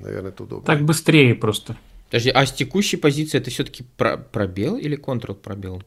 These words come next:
Speaker 3: Я так и не
Speaker 2: С
Speaker 3: понял.
Speaker 2: текущей позиции это,
Speaker 3: Edit курсора.
Speaker 2: а, важно, это важно, как мы остановили. То есть, если мы остановили контрол пробелом, значит, уже пробелом будем воспроизводить с текущей позиции.
Speaker 3: Понял.
Speaker 2: То есть пробел
Speaker 3: Мгм.
Speaker 2: это не сначала, а это от позиции edit курсора.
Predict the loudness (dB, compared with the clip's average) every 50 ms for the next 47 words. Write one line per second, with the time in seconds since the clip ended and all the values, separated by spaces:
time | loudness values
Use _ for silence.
0 | _ _ -14 -12 -10 -8 -8 -8 -6 -6 -6 -6 -4 0 2 4 6 8 8 8
1 | 8 8 6 6 6 6 6 8 8 8 6 6 4 6 8 8 8 8 6 4
2 | 2 2 2 2 4 6 6 6 8 6 6 6 6 6 4 4 4 4 4 4
3 | 4 2 2 0 2 4 6 8 8 6 6 4 4 4 6 6 6 6 6 6
4 | 6 6 6 6 4 2 0 2 4 2 4 4 4 4 4 4 2 2 4 4
5 | 6 6 6 4 4 2 0 -2 -8 -12 -18 -20 -20 -20 -4 _ 2 2 4 4
6 | 4 4 6 6 6 6 6 4 4 4 6 6 6 6 6 6 6 6 6 6
7 | 6 4 2 2 2 2 2 2 4 2 2 2 2 0 2 2 2 2 2 0
8 | -2 0 0 2 2 4 4 4 6 6 6 6 6 6 6 6 4 4 4 2
9 | 2 0 -2 0 2 2 2 4 4 2 2 0 -2 -4 -4 -4 -2 2 2 2
10 | 2 2 0 2 2 2 0 0 -4 -8 -8 -10 -10 -10 -12 -14 _ _ _ _
11 | _ _ -4 -2 -2 0 0 -2 -4 -6 -12 _ _ _ _ _ _ _ _ _
12 | _ _ _ _ _ _ _ _ _ -2 0 0 4 6 6 8 10 10 10 10
13 | 8 8 6 6 8 8 6 6 6 6 4 6 6 6 6 8 8 6 6 4
14 | 4 4 6 6 6 4 2 0 0 2 2 0 0 2 4 6 6 6 6 4
15 | 2 2 2 2 2 4 4 2 2 0 -2 -6 -6 -8 -4 -2 0 0 0 0
16 | -4